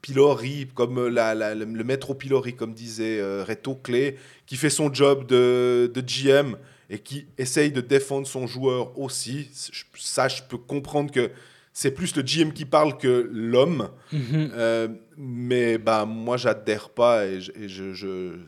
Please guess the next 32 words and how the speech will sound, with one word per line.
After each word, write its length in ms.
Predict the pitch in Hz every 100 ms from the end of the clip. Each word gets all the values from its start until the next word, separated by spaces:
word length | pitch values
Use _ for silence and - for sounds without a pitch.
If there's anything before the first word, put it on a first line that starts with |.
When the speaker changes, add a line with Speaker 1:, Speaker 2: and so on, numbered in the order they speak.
| - -
Speaker 1:
ça, 180 | - -
ça 160 | -
va 100 | 92
pas. 420 | 87 123 110 101 90
Et 120 | 85
je 80 | -
trouve 240 | - -
que 420 | - 101 92 98 - - _
le 100 | 107
signal 420 | 104 131 131 123
envoyé 760 | 120 113 113 110 113 117 117 113
pour 380 | 113 113 107 -
tout 160 | -
le 60 | 139
monde, 440 | 123 117 135 95 - _ _ _ -
euh, 60 |
ils 180 | 107 127
avaient 140 | 143
l'occasion. 640 | 160 175 - 185 165 180 190
C'est, 140 | - -
on 120 | 165
a 60 |
l'impression 400 | 170 170 180 202
que 80 | 180
c'est 140 | - 147
le 180 | 143
coup 200 | 135 -
des 160 | 180 160
occasions 380 | 170 175 165 175
manquées. 420 | 180 185 175 160
Chaque 320 | - - -
fois, 280 | - 180 175